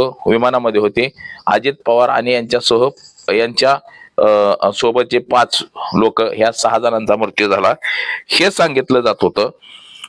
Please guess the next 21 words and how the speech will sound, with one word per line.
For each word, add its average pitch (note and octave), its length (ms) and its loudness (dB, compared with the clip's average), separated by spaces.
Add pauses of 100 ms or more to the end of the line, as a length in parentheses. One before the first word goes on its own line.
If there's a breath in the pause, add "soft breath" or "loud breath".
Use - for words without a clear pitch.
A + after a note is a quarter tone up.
आणि F3 480 0
याच्यामध्ये F#3+ 800 2 (340)
शंका D#3 400 2
घेण्यासारखं D#3+ 640 -2
दुसरंही C#3 380 0
कारण A#2 340 0
असं G#2+ 180 -2
आहे. G2+ 80 2
आता G#2+ 160 -2
हे B2 120 0
दस्तूर C3 380 0
खुद्द B2+ 200 0
अमोल B2+ 320 2
मिटकरी, B2 560 2 (500 loud breath)
छगन B2 220 0
भुजबळ, A#2 540 2
जयंत B2 320 -2
पाटील A#2 460 -2
ह्या A#2 100 2
सगळ्या B2 300 0
मंडळींनी A2+ 560 0